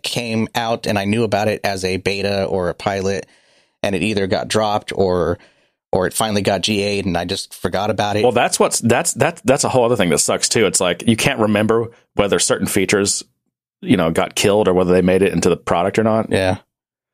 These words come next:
Speaker 1: Yeah.
Speaker 2: 'Cause, you know, once you, once you work with it or you know about it, it's like, "Oh, okay." And it, and it, it makes it into your mental model of, of this thing now.
Speaker 1: Yeah.
Speaker 2: And then it's just hard to remember sometimes, like,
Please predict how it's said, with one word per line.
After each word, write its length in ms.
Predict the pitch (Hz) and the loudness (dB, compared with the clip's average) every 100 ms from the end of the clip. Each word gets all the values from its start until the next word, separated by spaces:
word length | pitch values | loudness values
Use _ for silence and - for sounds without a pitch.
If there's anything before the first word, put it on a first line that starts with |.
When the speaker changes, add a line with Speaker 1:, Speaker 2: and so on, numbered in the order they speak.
| _ _ _ _ | _ _ _ _
Speaker 1:
Yeah. 220 | - 98 - | -4 -4 -6
Speaker 2:
'Cause, 200 | 123 123 | -2 2
you 60 | |
know, 60 | 127 | 2
once 220 | 131 143 | 2 2
you, 340 | 131 113 101 - _ _ _ | 4 4 2 -2 _ _ _
once 200 | 113 127 | 2 2
you 140 | 139 104 | 2 2
work 260 | 107 113 | 2 2
with 180 | 135 139 | 2 2
it 120 | 147 | 4
or 80 | 104 | 4
you 140 | 95 | 4
know 180 | 92 95 | 4 4
about 300 | 113 120 131 | 4 2 2
it, 180 | 131 - _ 107 | 0 0 _ -2
it's 140 | 113 | -2
like, 120 | 113 | 0
"Oh, 160 | 165 135 | 2 2
okay." 280 | 131 113 117 _ _ _ _ _ 101 | 0 -4 -4 _ _ _ _ _ -2
And 100 | 98 | -2
it, 180 | - _ 98 | -4 _ -2
and 100 | 101 | -2
it, 140 | 98 113 113 | 0 0 2
it 80 | |
makes 240 | 107 127 131 | 0 0 0
it 80 | 117 | 0
into 200 | 120 123 | 2 2
your 100 | 98 | 2
mental 280 | 117 110 | 0 0
model 340 | 98 101 95 80 | 2 2 4 0
of, 240 | 82 - - | -2 -4 -4
of 140 | 85 | 0
this 320 | 85 - - | 0 0 -4
thing 280 | - 143 123 | -2 0 0
now. 320 | 73 - - - _ _ _ | 0 -2 -8 -12 _ _ _
Speaker 1:
Yeah. 220 | 104 92 - _ _ | -2 -2 -8 _ _
Speaker 2:
And 140 | 104 101 | 0 0
then 60 | |
it's 100 | 95 | 0
just 140 | 107 - | -2 0
hard 140 | 107 | 0
to 60 | 95 | 2
remember 460 | 90 95 85 85 - _ _ | 2 2 0 0 -10 _ _
sometimes, 340 | - 92 80 76 | -6 -4 -6 -6
like, 200 | 76 | -8